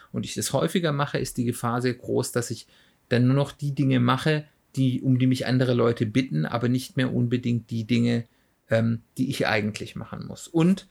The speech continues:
last but not least, wir haben gerade auch schon so ein bisschen drauf, äh, ähm, eingespielt, der Verlust von Fokus. Wenn ich zu ganz vielen Sachen, Sachen Ja sage, dann mache ich auf einmal ganz viele Dinge gleichzeitig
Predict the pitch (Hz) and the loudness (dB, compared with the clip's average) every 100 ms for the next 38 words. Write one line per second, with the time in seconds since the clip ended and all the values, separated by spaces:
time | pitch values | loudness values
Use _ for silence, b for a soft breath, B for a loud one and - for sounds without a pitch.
0 | b b 123 135 120 107 117 123 147 147 | b b -2 0 -2 0 0 0 0 0
1 | 127 127 120 - 113 131 - - 123 120 | 0 0 0 -2 0 2 0 -2 -2 0
2 | 110 131 - 139 - 127 123 - B B | -2 -4 -2 -4 -2 -2 -2 -6 B B
3 | B B 120 117 117 110 82 95 113 113 | B B 2 4 4 2 0 0 0 -2
4 | - - - - - - - 135 139 147 | -4 -12 -20 -18 -18 -18 -8 -2 0 0
5 | - 139 143 147 139 - - 139 127 143 | 0 2 2 2 2 0 -2 -2 2 0
6 | 143 113 - 123 123 - 127 - 147 - | 2 -2 -2 -2 -2 -4 0 0 0 -2
7 | 143 131 131 127 127 - - 123 123 113 | -2 0 -2 -2 -4 -4 -4 0 0 2
8 | 117 117 127 127 _ _ _ _ - 110 | 2 2 -2 -6 _ _ _ _ -8 0
9 | 117 127 156 156 127 131 151 190 127 95 | 2 4 2 4 4 4 2 0 -2 -2
10 | 120 120 127 143 - 139 131 123 127 117 | 0 2 2 2 0 -2 -2 0 0 0
11 | - 120 131 - 123 117 113 113 | 0 0 0 -2 0 0 0 -6